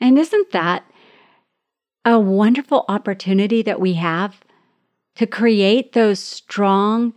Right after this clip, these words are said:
memories that our kids will hold on to <laughs> and they'll share with your grandkids one day? You know, I really didn't know, or what, you know, I was kinda hoping,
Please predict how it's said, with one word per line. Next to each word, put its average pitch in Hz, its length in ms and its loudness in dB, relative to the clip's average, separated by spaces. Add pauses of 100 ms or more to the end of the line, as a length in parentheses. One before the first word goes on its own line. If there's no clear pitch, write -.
memories 208 680 -2
that 214 180 -4
our 196 120 -2
kids 202 360 -6
will 202 120 -4
hold 220 280 0
on 220 200 0
to 214 240 0 (200)
<laughs> - 200 -12
and 285 120 6
they'll 262 120 2
share 208 320 -2
with 196 180 -6
your 214 100 -2
grandkids 190 640 -4
one 170 240 -6
day? 156 320 -8 (1300)
You 226 120 2
know, 240 60 4
I 233 100 2
really 254 440 2
didn't 233 380 0 (120)
know, 208 440 0
or 190 180 0
what, 202 320 -2
you 226 100 0
know, 202 100 2
I 190 40 2
was 190 120 -2
kinda 262 280 0
hoping, 214 600 0